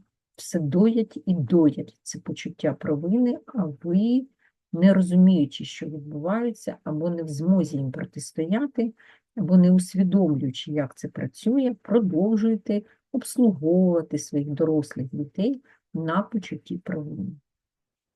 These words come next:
Е, з почуття провини, з того, що я погана мама, наносить, як ви розумієте, величезну шкоду і вам,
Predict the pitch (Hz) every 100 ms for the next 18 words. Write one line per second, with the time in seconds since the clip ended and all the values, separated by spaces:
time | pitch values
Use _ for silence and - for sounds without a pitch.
0 | _ _ _ _ _ _ _ _ _ _
1 | 165 170 170 160 - 185 - 185 277 320
2 | - 294 247 180 156 151 208 - - 269
3 | 254 - 202 190 170 185 175 160 151 147
4 | 139 139 185 262 240 180 156 208 247 233
5 | - 196 196 196 180 180 185 180 - 143
6 | 196 220 208 165 147 139 135 - - 143
7 | 147 156 202 208 294